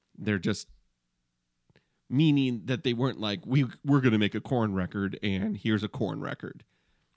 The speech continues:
It is not. It might be a little patchwork at times, that it's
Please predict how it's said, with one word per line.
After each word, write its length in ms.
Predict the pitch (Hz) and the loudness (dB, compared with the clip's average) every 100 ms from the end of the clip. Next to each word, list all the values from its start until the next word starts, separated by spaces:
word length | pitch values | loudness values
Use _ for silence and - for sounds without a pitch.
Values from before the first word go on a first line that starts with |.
| _ | _
It 160 | 139 113 | 0 2
is 180 | 107 | 0
not. 380 | 95 - - - _ _ _ _ _ _ | -4 -6 -8 -18 _ _ _ _ _ _
It 160 | 123 - | -2 0
might 260 | 180 151 | 0 0
be 200 | 135 127 | 2 2
a 60 | 117 | 2
little 320 | 117 120 113 | 0 0 -2
patchwork 800 | - 214 254 - 107 101 - - - _ _ - | -4 -2 -2 -2 -2 -2 -4 -12 -20 _ _ -10
at 200 | 98 95 | -8 -8
times, 520 | - 92 78 110 - - _ _ _ - | -6 -6 -6 -6 -10 -16 _ _ _ -4
that 200 | 95 95 | 0 0
it's 360 | 95 - - | 0 -4 -12